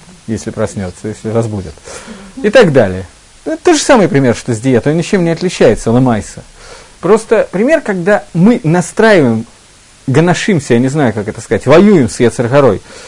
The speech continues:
с-, намного сильнее того, что мы можем выдержать, это пример, который запрещён. Пример, который запрещён. Это одна. Другая возможность объяснить это на более таком примере, это так, как объясняет Раша в Геморе, более...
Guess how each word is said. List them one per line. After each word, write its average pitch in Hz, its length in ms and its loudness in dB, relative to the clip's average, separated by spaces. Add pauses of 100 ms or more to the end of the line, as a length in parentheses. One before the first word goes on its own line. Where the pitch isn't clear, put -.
(220)
с-, - 140 -18 (140)
намного 208 500 6
сильнее 135 420 0
того, 127 220 0
что - 160 -4
мы 123 60 2
можем 135 280 0
выдержать, 175 460 -2 (400)
это 208 160 0
пример, 208 300 0
который 160 260 -2
запрещён. 139 480 -8 (680)
Пример, 240 180 0
который 180 260 -2
запрещён. 151 420 -6 (120)
Это 214 240 4
одна. 127 300 0 (640)
Другая 202 480 4
возможность 175 520 0
объяснить 131 460 -4
это 101 180 -8
на 123 140 -2
более 110 280 2
таком 101 280 -6
примере, 220 340 -2
это 185 240 -4 (280)
так, 208 180 2
как 160 140 -10
объясняет 139 380 -4
Раша 143 300 0
в 95 80 -10
Геморе, 107 380 -4 (560)
более... 113 600 2